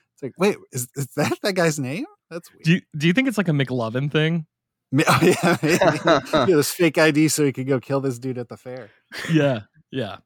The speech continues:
Speaker 3: And, and the guy that ends up actually, you know, committing the act, there, there was no doubt from my man. I mean, he's like, "Yo,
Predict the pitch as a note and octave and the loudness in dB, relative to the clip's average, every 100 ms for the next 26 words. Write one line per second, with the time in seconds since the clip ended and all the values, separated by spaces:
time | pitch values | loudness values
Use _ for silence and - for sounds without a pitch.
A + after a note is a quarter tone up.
0 | _ _ _ - _ _ _ _ B2+ C3 | _ _ _ -20 _ _ _ _ -8 -4
1 | C#3+ C#3+ C3 D#3 A#3+ G3+ A#2+ C#3 C3 B2+ | 0 0 4 4 4 0 2 0 2 2
2 | A#2 A#2 A#2 C3+ A2 G2 F#2 F2 - G#2+ | 2 0 0 -4 -2 0 -2 -6 -6 -4
3 | F#2 E2 - A#2 A#2+ A#2+ G#2 F2+ F2 E2+ | -4 -4 -4 0 2 2 -2 -2 -2 -2
4 | E2+ - C3+ B2+ F3+ F#3+ A#2 G#2+ A2 B2 | -4 0 0 4 2 2 0 2 4 2
5 | G#2 G#2 F#2+ D#2 - A2+ G2 F2+ F2 F2 | 2 0 0 -4 -2 -2 0 -2 -2 -4
6 | C#2+ C#2 F2 G#2+ G2+ B2 C#3+ A#2 G2+ F#2 | -4 -4 -2 -2 -2 -2 -2 -2 -4 -4
7 | F2 - - G2+ F2+ D#2 - | -6 -12 -10 -4 -2 -4 -10